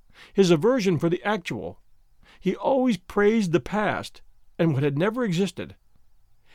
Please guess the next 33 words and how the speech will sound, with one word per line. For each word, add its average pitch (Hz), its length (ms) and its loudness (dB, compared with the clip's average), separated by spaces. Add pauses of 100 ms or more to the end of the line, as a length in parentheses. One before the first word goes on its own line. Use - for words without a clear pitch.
(120)
And 185 180 2
even 254 280 0
the 175 80 2
classical 202 560 0
languages 170 580 0
which 165 200 -8
he 208 120 0
taught 202 360 -2
were 160 160 0
in 165 80 2
reality 175 440 0
for 147 160 -4
him 151 360 0
galoshes 160 640 -2
and 156 160 -4
umbrellas 170 640 -2 (320)
in 202 120 2
which 233 180 0
he 202 80 0
sheltered 226 420 2
himself 135 340 -2
from 147 220 -4
real 196 220 0
life. 170 440 -4 (1700)
"Oh, 254 360 6
how 226 240 4
sonorous, - 840 -2 (100)
how 240 140 2
beautiful 180 600 2
is 185 320 2
the 156 80 4
Greek 226 300 -4
language," 160 640 -4